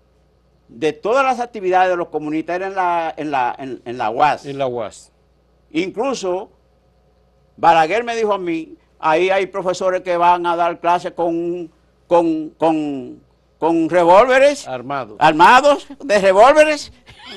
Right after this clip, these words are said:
Speaker 1: <laughs> Eso me dijo Balaguer. Bueno, y con, con relación a, a Moisés, Moisés Blanco
Speaker 2: Moisés
Speaker 1: Genao,
Speaker 2: Blanco Genao.
Speaker 1: quien se lo presenta a Balaguer es Macorís, te dije, y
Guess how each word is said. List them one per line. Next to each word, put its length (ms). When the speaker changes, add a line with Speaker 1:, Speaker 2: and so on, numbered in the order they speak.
Speaker 1:
<laughs> 720
Eso 140
me 120
dijo 220
Balaguer. 520
Bueno, 380
y 340
con, 880
con 840
relación 640
a, 880
a 280
Moisés, 640
Moisés 360
Blanco 220
Speaker 2:
Moisés 160
Speaker 1:
Genao, 160
Speaker 2:
Blanco 300
Genao. 100
Speaker 1:
quien 240
se 120
lo 380
presenta 840
a 160
Balaguer 500
es 160
Macorís, 640
te 100
dije, 240
y 260